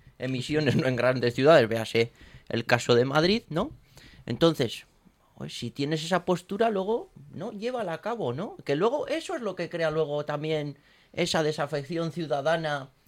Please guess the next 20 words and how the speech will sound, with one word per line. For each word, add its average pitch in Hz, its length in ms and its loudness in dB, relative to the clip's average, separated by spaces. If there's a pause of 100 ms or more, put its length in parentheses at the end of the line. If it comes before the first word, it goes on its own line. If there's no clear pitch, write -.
que 156 140 -6
quizás 160 280 -2
luego 156 260 -2
pueda 156 240 2
terminar, 147 600 -6 (260)
¿no? 147 140 -8
Llevando 165 400 2
a - 20 4
votar 147 320 0
a 139 60 2
otros 143 260 -4
partidos 131 560 -6
más 147 260 -6
a 127 80 -4
la, 120 260 -6 (520)
a, 123 200 2
al 123 280 2
extremo, 107 480 2
¿no? 135 140 -2
Precisamente. 113 800 0